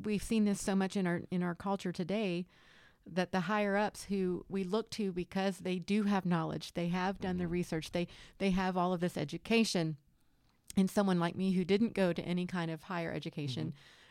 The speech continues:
Speaker 1: I would look at them and be like, "Oh, well, they learned that, and, and I don't have the education," or I would be tempted to if I
Speaker 2: Mm-hmm.
Speaker 1: didn't know the Lord.
Speaker 2: Right.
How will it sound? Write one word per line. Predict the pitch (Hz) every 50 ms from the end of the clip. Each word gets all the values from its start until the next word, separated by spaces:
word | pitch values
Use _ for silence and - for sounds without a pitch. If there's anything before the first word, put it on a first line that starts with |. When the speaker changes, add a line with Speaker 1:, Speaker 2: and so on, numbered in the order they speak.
| - -
Speaker 1:
I | - 196 196
would | 202 196 190 185
look | 196 196 196
at | 185
them | - 175 175
and | 170
be | 160 170
like, | - 156 160 - -
"Oh, | 175 160 143
well, | 151 151 151
they | - 170 170
learned | 175 170 170 170 160
that, | 147 143 143 - -
and, | - 151 143 143 143 -
and | 156 151 - -
I | - 156 170 175 180 180
don't | 175 165 170 170
have | 170 160
the | 156 -
education," | 156 160 151 151 - 160 151 139 - 151 147
or | - 160
I | 160 170
would | 170 165 -
be | 160 -
tempted | - 208 208 - 180 156
to | - 175 160
if | 160 -
I | 160
Speaker 2:
Mm-hmm. | 156
Speaker 1:
didn't | 160 - 151
know | 160 160
the | 156 170
Lord. | 165 170 151 135 143 147 - - _ _ _ - -
Speaker 2:
Right. | 95 87